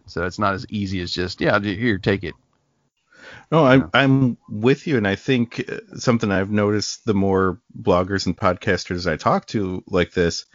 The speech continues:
Speaker 2: is we all have that self-doubt for things.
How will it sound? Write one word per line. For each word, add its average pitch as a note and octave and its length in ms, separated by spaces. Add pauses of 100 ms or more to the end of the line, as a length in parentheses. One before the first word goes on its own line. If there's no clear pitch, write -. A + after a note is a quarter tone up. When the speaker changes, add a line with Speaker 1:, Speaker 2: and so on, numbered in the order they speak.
(600)
Speaker 2:
is G#2+ 300
we G2 140
all A#2+ 240
have F#2 560
that G2+ 260
self-doubt F#2 520
for G2 120
things. - 460